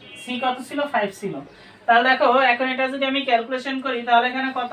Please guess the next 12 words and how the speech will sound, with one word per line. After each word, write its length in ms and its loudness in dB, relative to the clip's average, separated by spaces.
আসতেছে? 340 -8
এটা 120 2
যদি 180 0
আমি 80 4
ভাগ 120 4
করি 160 2
তাহলে 220 4
আসতেছে, 400 -2
আম, 300 6
কত? 160 4
ওয়ান 200 4
পয়েন্ট 340 0